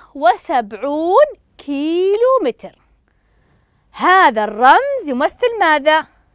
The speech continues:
يمثل الكيلو متر، وهو أكبر وحدة قياس. نكتب بالفراغ تسعمائة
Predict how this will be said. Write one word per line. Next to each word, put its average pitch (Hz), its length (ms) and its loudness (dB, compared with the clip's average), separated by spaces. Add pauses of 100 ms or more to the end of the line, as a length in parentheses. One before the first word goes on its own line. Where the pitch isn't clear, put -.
(280)
يمثل 359 800 -4
الكيلو 214 760 -6
متر، 330 380 -10
وهو 247 500 -4 (1080)
أكبر 214 560 -4
وحدة 330 600 -2 (640)
قياس. 233 520 -6 (2000)
نكتب 240 400 -10
بالفراغ 330 720 4 (560)
تسعمائة 262 720 -4